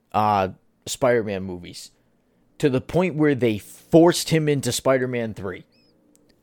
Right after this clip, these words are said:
They desperately wanted the Sinister Six. So what'd they do with The Amazing Spider-Man?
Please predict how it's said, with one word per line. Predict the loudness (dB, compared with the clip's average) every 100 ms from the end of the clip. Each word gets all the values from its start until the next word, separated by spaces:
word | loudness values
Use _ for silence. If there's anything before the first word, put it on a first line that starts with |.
| _ _ _ _ _ _ _ _ -10
They | 2 4 4 0 _ _ -12 -12 _ _ 8
desperately | 8 8 0 2 2 0
wanted | -2 0 0 0 -4
the | -6
Sinister | -4 -4 -4 -4 -4
Six. | 2 2 2 0 -6 -8 _ _ _ _ _ _ _
So | 0 2
what'd | 6 6 6
they | 4
do | 6 4
with | 4 2
The | 2
Amazing | 4 2 0 -2
Spider-Man? | 2 2 2 0 0 -4